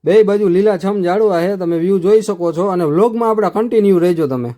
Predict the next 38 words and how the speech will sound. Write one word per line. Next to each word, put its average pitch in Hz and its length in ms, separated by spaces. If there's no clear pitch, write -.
અને 247 180
નામ 233 260
જોયું 247 260
ને 220 120
તો 226 120
સીધું 214 320
દેખાણું 220 380
નાગવા 208 360
બીચ 185 220
હો. 240 100
નાગવા 214 340
બીચ 208 220
તમે 208 180
જોઈ 220 200
શકો 190 280
છો, 220 200
આ 165 80
સામેની 214 340
તરફ 214 240
છે 202 140
નાગવા 220 320
બીચ. 214 200
અને 185 180
આપણે 214 260
હમણાં 208 220
ન્યા 226 160
જ 208 80
જાસી. 190 340
અને 180 160
અહીંથી 208 260
તમે 202 220
જોવો 220 220
વ્યૂ 190 240
કેવો 208 220
મસ્ત 202 300
મજાનો 202 400
આવે 180 220
છે. 175 140